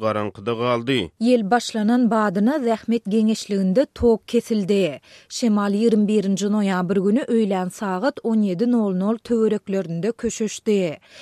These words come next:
Speaker 2: Şondan bir ýarym sagat töweregi soň, takminan on sekiz otuzda elektrik üpçünçiligi gaýtadan dikeldildi.
Speaker 1: Diýip bir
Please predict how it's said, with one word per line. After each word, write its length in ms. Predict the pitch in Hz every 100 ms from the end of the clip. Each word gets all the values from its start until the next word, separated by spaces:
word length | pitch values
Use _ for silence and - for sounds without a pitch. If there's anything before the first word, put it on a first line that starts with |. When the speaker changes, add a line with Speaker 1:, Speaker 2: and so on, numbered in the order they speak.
| - -
Speaker 2:
Şondan 520 | - 220 208 185 175
bir 80 | 262
ýarym 420 | 254 233 226 233
sagat 440 | - 208 190 196
töweregi 440 | - 214 202 185 190 -
soň, 260 | 190 147 - - - -
takminan 640 | 226 - 202 190 214 269 -
on 140 | 226
sekiz 360 | 220 202 - 233
otuzda 540 | - 208 - 170 185 302 - - -
elektrik 640 | 233 214 226 - 294 285
üpçünçiligi 720 | 254 - - 214 - 185 196 240
gaýtadan 520 | 214 208 196 175 202
dikeldildi. 920 | 202 - 214 185 202 185 208 190 151 - -
Speaker 1:
Diýip 260 | 117 117
bir 100 | -